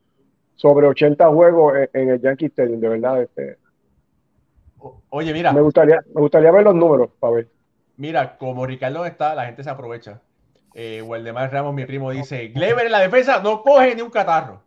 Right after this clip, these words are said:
Speaker 2: Pero bueno. <laughs> Y Ulises Mesa dice, "A Gleyber los Yankees lo menosprecian, ojalá lo cambien". Bueno, no, mira, ojalá todo lo mejor para Gleyber, ojalá que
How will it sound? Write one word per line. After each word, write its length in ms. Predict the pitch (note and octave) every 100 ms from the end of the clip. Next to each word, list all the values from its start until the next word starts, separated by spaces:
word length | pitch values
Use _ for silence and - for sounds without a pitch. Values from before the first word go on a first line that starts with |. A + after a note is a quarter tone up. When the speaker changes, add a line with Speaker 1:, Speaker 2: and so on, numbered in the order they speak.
| _ _ _ - - - _ _ _ _ _ _ _
Speaker 2:
Pero 140 | B2+
bueno. 180 | G#3 - _
<laughs> 80 | - - C#5 D5 C#5+ C5 - _ _ _ _ _ _ _ _ _ _ _ _ _ _ _ _ _ _ _ _ _ _ _ _ _
Y 60 | C#3+
Ulises 320 | D3 E3 F#3
Mesa 220 | F3 F3
dice, 200 | F3 E3
"A 80 | D3
Gleyber 320 | D3+ G3+ G#3+
los 120 | G#3 -
Yankees 280 | F3 F#3+
lo 120 | E3+ C#3+
menosprecian, 580 | C#3 C3 G#3 G3+ G3 -
ojalá 460 | C3 A#2+ A2+ B2+
lo 160 | C#3 C3+
cambien". 320 | A2+ G#2+ G2
Bueno, 220 | A#2+ -
no, 120 | C3 - _
mira, 260 | C#3 C#3 -
ojalá 540 | A2+ A2 G#2+ A#2 C#3+ C#3
todo 160 | B2
lo 80 | C#3+
mejor 140 | C#3
para 180 | C3+ C3
Gleyber, 220 | B2+ F3
ojalá 420 | C#3+ G#2+ G#2+ A#2+ B2
que 300 | D3 B2+